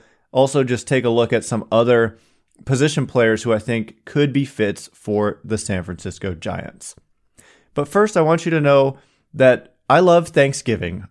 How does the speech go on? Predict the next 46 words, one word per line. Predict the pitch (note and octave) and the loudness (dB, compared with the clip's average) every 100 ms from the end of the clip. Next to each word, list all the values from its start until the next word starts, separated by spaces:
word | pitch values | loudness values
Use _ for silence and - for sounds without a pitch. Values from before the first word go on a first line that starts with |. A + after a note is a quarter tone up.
| - | -2
all | A#2+ F3 | 2 2
of | D#3+ | 0
the | D3+ | -2
good | B2+ D3 D3 | 2 2 2
food | D3 - D3+ D3 | -2 0 0 2
and | C3+ C3 | 0 -4
treats. | - E3+ D#3 - - - _ _ | -4 0 0 0 -6 -8 _ _
But | C#3 A2+ | -2 0
one | D3+ F3 F3+ - - | 2 0 -2 -4 -2
issue | D#3 G3 G3+ E3 | 0 0 0 -2
for | D#3 | -2
me | C#3 C#3 C3+ - _ | 0 0 -2 -6 _
with | C3 C3+ - _ | -2 -2 -2 _
the | B2+ C#3 | -2 -2
desserts | B2 B2 C#3 G3 D#3 - | 0 0 2 2 2 -2
is | C3 | -2
that | D3 C#3 - | 0 0 0
I | C3 | -2
tend | D3+ - F3 | -2 0 0
to | E3 D3+ | 0 2
not | A#2+ B2+ A2 | 2 2 2
like | A#2 A#2+ - | 2 2 0
to | |
eat | G2+ G#2+ G#2+ - - _ _ _ | -6 -4 -6 -8 -20 _ _ _
sugar. | - G#3 E3 F#2 | 0 2 2 0
So | E2+ A#2+ | 0 0
it's | A#2+ | 2
always | D3 D#3+ D#3 D3 - | 2 4 2 -2 -8
kind | - D#3 | -2 0
of | D3 | 2
a | A#2 | 0
disappointing | G2 D#3+ E3 - D#3 D#3+ C#3 B2+ - | 0 -2 -2 -2 -2 0 -2 -4 -8
time | - B2+ A#2 A#2 | -6 -2 0 0
in | A2+ | -2
a | |
lot | G#2+ G#2+ | 0 0
of | G#2 | 0
ways | G2 F#2+ F#2+ - _ _ - | 0 0 -2 -8 _ _ -12
because | A2 B2+ G#2 | -6 -4 -2
there's | A2 | 0
all | B2 C#3 | 4 4
these | C#3 B2+ _ _ | 2 -2 _ _
delicious | B2+ B2 C3 B2+ - | -2 0 -2 -4 -8
pies | - B2 B2+ B2 A#2 | -6 0 2 2 0
and | G#2+ | -2
whatnot | G2 G#2 G#2+ G#2 G2+ | -2 -2 0 0 0